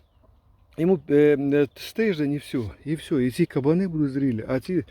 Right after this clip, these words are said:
ще раніше. А ну, яка обі-, обійду і на сонечки вам покажу цю форму, друзі. Сенатор бурдака. Просто вражаючий, просто вражаючий. Так,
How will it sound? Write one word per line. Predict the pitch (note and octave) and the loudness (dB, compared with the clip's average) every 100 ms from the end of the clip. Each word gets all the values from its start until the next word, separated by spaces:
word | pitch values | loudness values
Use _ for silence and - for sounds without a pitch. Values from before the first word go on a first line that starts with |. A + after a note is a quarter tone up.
| - - - | -12 -20 -10
ще | - D#3 | -4 -2
раніше. | C#3+ C#3 - A2 - - - - - C#3 | 0 0 -2 -4 -16 -20 -20 -20 -10 -2
А | |
ну, | D#3 | 0
яка | D#3+ D#3 | 0 2
обі-, | D3 C3+ D3+ | 0 0 -4
обійду | D3 C3+ D#3 D#3 G#3 - _ - - - - - | -4 -4 -4 -4 -6 -8 _ -20 -20 -20 -20 -12
і | D3 | -6
на | D3+ | -4
сонечки | C#3+ C3+ A2 A#2+ | -2 -2 -2 -6
вам | B2 | -8
покажу | B2 - B2 | -8 -10 -10
цю | A#2+ C#3 | -10 -12
форму, | C#3+ C#3+ C#3+ | -8 -6 -6
друзі. | E3 C#3 D3+ - - - - - - - - - - - - - - - - - - - - - - - - - - - - | -8 -10 -10 -12 -16 -20 -20 -20 -20 -20 -20 -18 -16 -16 -16 -20 -20 -20 -20 -20 -20 -20 -20 -20 -20 -20 -20 -20 -20 -16 -14
Сенатор | - C3 E3 F#3+ B2+ | -4 -2 -2 -4 -6
бурдака. | G#2+ G2+ G2 - - - - - - - - - - - - - - - | -6 -8 -10 -12 -16 -18 -20 -20 -20 -20 -20 -20 -18 -16 -16 -20 -20 -6
Просто | B2 C#3+ - B2 | 0 0 0 -4
вражаючий, | A#2 G#2+ A2 G#2 G2+ - - | -6 -6 -8 -10 -12 -14 -8
просто | B2 A#2+ - | -6 -6 -8
вражаючий. | A2 A2 G#2+ A2 - - - - - - - - - - - - - - - - - - - - - - - _ _ | -10 -8 -8 -10 -10 -10 -14 -18 -18 -18 -18 -16 -16 -16 -16 -16 -14 -14 -12 -12 -12 -14 -12 -12 -14 -20 -20 _ _
Так, | C3+ A#2 | -14 -14